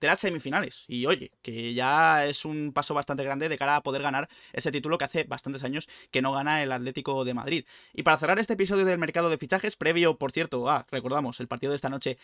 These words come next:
ante el Granada, que después del encuentro tendréis el análisis aquí en directo en Twitch, pero también para la gente de YouTube después, vamos a cerrar este vídeo con el repaso a los cedidos del Atleti este fin de semana y también al Atlético Madrid B, que ha disputado su partido hoy, eh, perdón, el otro día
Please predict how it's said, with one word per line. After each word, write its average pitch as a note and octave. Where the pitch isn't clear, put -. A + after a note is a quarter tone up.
ante C#3+
el C#3
Granada, C3+
que D#3
después -
del B2+
encuentro B2
tendréis B2
el C3
análisis C3
aquí C3
en C3+
directo B2+
en B2+
Twitch, C3+
pero A#2+
también B2
para B2+
la -
gente C3
de B2+
YouTube B2
después, C#3
vamos G#3+
a G#3+
cerrar F#3
este F3
vídeo F#3
con F#3+
el F#3+
repaso F#3
a D3
los C#3+
cedidos E3+
del D#3+
Atleti D3+
este D3+
fin D#3+
de D3+
semana D#3+
y E3+
también D3+
al G#3
Atlético D#3+
Madrid C#3+
B, E3
que D3+
ha -
disputado D3+
su C3+
partido C#3+
hoy, D#3+
eh, C3+
perdón, C#3+
el C#3
otro C#3
día D#3